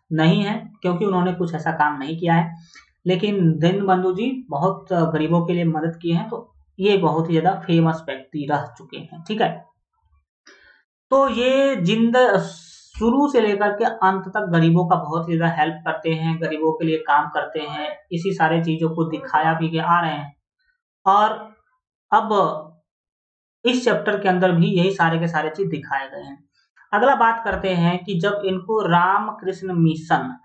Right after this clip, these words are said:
रामकृष्ण मिशन एक संस्था है जो मुख्य रूप से रविन्द्रनाथ टैगोर के जो पिताजी के द्वारा चलाया गया था,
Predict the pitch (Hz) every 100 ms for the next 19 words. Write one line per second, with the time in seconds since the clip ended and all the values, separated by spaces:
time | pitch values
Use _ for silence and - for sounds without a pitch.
0 | - 175 196 196 196 196 175 165 196 196
1 | 202 208 - 170 165 165 165 165 175 190
2 | 185 190 170 165 165 165 165 170 170 -
3 | 165 165 165 - - - - 175 202 196
4 | 185 180 170 165 170 165 170 165 165 160
5 | 160 156 160 151 160 156 143 165 160 151
6 | 180 -